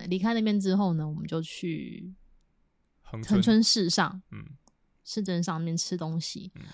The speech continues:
Speaker 1: 我发现一件事情，垦丁的夜啊，其实声音也很多，不只是人的声音，有一个动物的声音特别明显，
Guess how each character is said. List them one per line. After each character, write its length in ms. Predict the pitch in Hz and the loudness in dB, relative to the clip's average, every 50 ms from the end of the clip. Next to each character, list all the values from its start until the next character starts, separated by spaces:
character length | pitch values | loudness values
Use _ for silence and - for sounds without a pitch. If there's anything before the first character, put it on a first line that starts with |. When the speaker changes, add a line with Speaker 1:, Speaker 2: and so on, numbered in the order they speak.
| 147 - - - - _ | -18 -20 -20 -20 -20 _
Speaker 1:
我 80 | _ 202 | _ -2
发 220 | 175 - 330 359 | 2 2 2 4
现 220 | 381 - 440 349 233 | 4 4 4 6 6
一 40 | 220 | 6
件 160 | 226 226 233 | 6 4 4
事 240 | 220 247 220 214 208 | 2 2 2 2 0
情， 260 | - - 160 156 - - _ _ _ _ _ _ _ _ _ _ | -2 -4 -8 -8 -10 -14 _ _ _ _ _ _ _ _ _ _
垦 320 | - - 240 190 185 190 | -2 0 2 2 2 2
丁 220 | 190 269 294 320 | 0 0 0 2
的 120 | 311 277 233 | 2 4 4
夜 380 | 226 220 233 269 277 254 208 175 | 4 4 4 4 4 4 4 2
啊， 420 | 165 165 156 151 151 156 - 196 _ _ _ | 0 -2 -4 -4 -4 -6 -6 -8 _ _ _
其 180 | - - 226 | -6 -2 0
实 100 | 233 269 | 0 2
声 260 | 254 - - 254 233 | 2 4 4 4 4
音 260 | 226 226 233 233 226 214 | 4 4 2 4 4 4
也 120 | 185 175 | 4 4
很 220 | 175 180 - - - | 2 0 -4 -6 -10
多， 340 | - - - - - 190 190 _ _ | -12 -12 -12 -12 -12 -16 -18 _ _
不 120 | - 320 | -2 -2
只 180 | - - 185 170 | 0 0 -2 0
是 220 | - 254 240 220 | 0 -2 -2 -2
人 260 | 185 170 180 165 156 | -2 0 0 0 0
的 140 | 156 160 175 | 0 -2 -2
声 280 | - - - 175 170 165 | 0 0 0 0 -2 -2
音， 280 | - 147 160 160 170 - _ _ _ _ _ _ _ _ _ _ _ | -4 -6 -6 -6 -6 -8 _ _ _ _ _ _ _ _ _ _ _
有 180 | - 240 214 233 | 2 4 4 6
一 40 | 285 | 6
个 100 | 370 370 | 4 6
动 220 | - 392 349 349 | 8 8 8 8
物 60 | 339 | 8
的 120 | 302 240 233 | 8 8 8
声 160 | - 240 226 | 8 6 4
音 140 | 226 226 240 | 6 4 4
特 120 | - 285 | 2 4
别 120 | 220 202 | 2 4
明 220 | 180 170 156 151 170 | 2 0 -2 -4 -6
显， 280 | - - - - 180 | -6 -6 -8 -10 -12